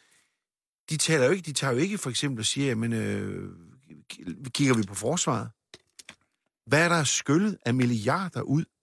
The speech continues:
Og det siger jeg som konservativ, der jo er tilhænger af, at vi har et stærkt forsvar. Men hvad der er skyllet af milliarder af kroner ud fra Danmark, øh, i, øh, forsvar, øh, forsvarssammenhæng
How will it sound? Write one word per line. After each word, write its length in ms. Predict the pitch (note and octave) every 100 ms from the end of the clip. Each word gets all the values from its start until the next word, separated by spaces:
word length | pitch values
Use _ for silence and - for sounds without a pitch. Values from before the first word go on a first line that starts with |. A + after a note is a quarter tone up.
| _ _ _ _ -
Og 60 | A2
det 80 |
siger 140 | C#3 F3
jeg 60 |
som 140 | D#3 C#3+
konservativ, 680 | G#2+ F#2+ F#2 D3+ - A2+ - _ _ _ _ - _ _
der 100 | B2+
jo 140 | A#2+ A2+
er 160 | G#2+ G#2 -
tilhænger 400 | - G3+ G3+ B2
af, 80 | G2+
at 100 | C3
vi 40 |
har 120 | G#2+ C#3
et 80 |
stærkt 280 | - A2+ C#3
forsvar. 520 | - B2 C3 G2+ F2 - _ _ _
Men 120 | C#3 D3
hvad 140 | C3+
der 60 | C#3
er 80 |
skyllet 500 | B2+ - - D#3+ A3+ -
af 100 | A#2+
milliarder 640 | A#2 G#2+ A2 C3+ F3+ A2 - _ -
af 100 | A2+
kroner 340 | - B2+ F#3 E3+
ud 200 | D3+ E3 _ _ _ _
fra 80 | B2
Danmark, 440 | G#2 A2 E3+ C#3 - _ _ _ -
øh, 200 | A2+ A2 -
i, 220 | C3+ B2 A#2
øh, 120 | A2 G#2+ G2+ _ _ _ -
forsvar, 460 | - C3+ C3+ A#2 G#2+ -
øh, 300 | C2 C2 -
forsvarssammenhæng 800 | C3+ D3 A#2 - A2+ C3+ A2+